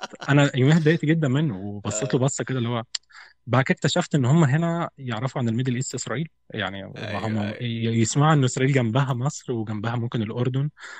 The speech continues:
Speaker 1: عشان دي أماكن سياحية.
Speaker 2: أيوة،
Speaker 1: لكن،
Speaker 2: أيوة.
Speaker 1: آه، ولما شفت إعلانات التلفزيون عندهم، آه، طب ما هم طول اليوم كله بيجي له إعلانات: "إسرائيل مش عارف كذا، إسرائيل
Speaker 2: أيوة.
Speaker 1: مش عارف كذا." طب ما إحنا،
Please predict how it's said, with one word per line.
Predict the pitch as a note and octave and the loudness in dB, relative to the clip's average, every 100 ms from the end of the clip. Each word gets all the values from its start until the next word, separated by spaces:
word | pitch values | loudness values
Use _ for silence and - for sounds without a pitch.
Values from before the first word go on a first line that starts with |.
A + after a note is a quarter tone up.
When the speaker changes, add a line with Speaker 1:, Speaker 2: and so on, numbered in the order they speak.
| - - | -18 -10
Speaker 1:
عشان | G#2 A2 G2+ | -6 -4 0
دي | B2+ | 2
أماكن | A#2+ A2+ A#2+ B2 | 2 0 0 -2
سياحية. | A2 G#2 - G#2 A#2 - - - | -4 -6 -6 -6 -6 -8 -14 -10
Speaker 2:
أيوة، | A2 G#2 | -8 -4
Speaker 1:
لكن، | G#2+ G#2+ A2+ G#2+ G#2 G#2 | -2 -2 0 0 0 0
Speaker 2:
أيوة. | |
Speaker 1:
آه، | G#2 G#2 A2 A2 G2 F#2+ G#2 | -2 -2 -4 -4 -6 -6 -6
ولما | G#2+ A#2 A2+ A2+ | 2 4 4 2
شفت | D#3+ D3 | 2 2
إعلانات | B2+ A#2 B2+ C#3 | 2 2 2 0
التلفزيون | A#2 G#2+ G#2 A2 B2+ | -4 -6 -4 -2 -2
عندهم، | A2 G#2 A#2+ B2 | -2 -2 -4 -4
آه، | |
طب | A#2 A2 | -10 -6
ما | A#2 | -2
هم | C#3 | 0
طول | F#3 F#3+ | 4 4
اليوم | D#3+ D#3+ | 4 2
كله | D#3+ D#3 | 0 -2
بيجي | A#2 A#2+ | 0 -2
له | C#3 | -2
إعلانات: | A2+ G#2 A#2+ A#2+ _ - | -4 -4 -4 -6 _ -20
"إسرائيل | - G#2+ G#2 | -12 -10 -8
مش | G#2 | -8
عارف | G2+ | -10
كذا، | - G#2 G#2 | -10 -8 -6
إسرائيل | G#2 | -6
Speaker 2:
أيوة. | G2+ | -8
Speaker 1:
مش | G#2 | -8
عارف | G#2 G2+ | -12 -10
كذا." | G2+ | -6
طب | A2 | -4
ما | A2 G#2+ A2+ - - - - A#2+ | -2 -4 -6 -12 -10 -10 -6 -4
إحنا، | - B2 A2+ A2 G#2+ G#2+ | 0 0 2 0 -2 -4